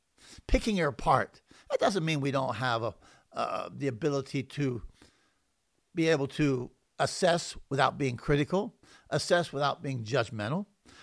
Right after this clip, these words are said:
But let us remember something. The church, believers, that's his bride. And, and I really, it grieves my heart when it's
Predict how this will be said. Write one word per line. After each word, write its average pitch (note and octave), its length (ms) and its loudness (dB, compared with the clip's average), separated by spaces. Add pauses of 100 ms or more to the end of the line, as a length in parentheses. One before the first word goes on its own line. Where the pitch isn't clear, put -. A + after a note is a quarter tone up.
But F#3+ 100 2
let C#4 120 6
us D4+ 160 6
remember F#3 440 2
something. A#2 500 -4 (800)
The F3 100 2
church, - 720 4 (580)
believers, F3+ 760 0 (760)
that's - 200 -8
his D#3 120 -2
bride. B2+ 420 -6 (720)
And, G3+ 160 6
and G3 120 4
I D3+ 60 6
really, F3 440 4
it - 220 -14
grieves F3 300 2
my D3 180 2
heart D3+ 440 4 (640)
when D#3 160 0
it's - 200 -6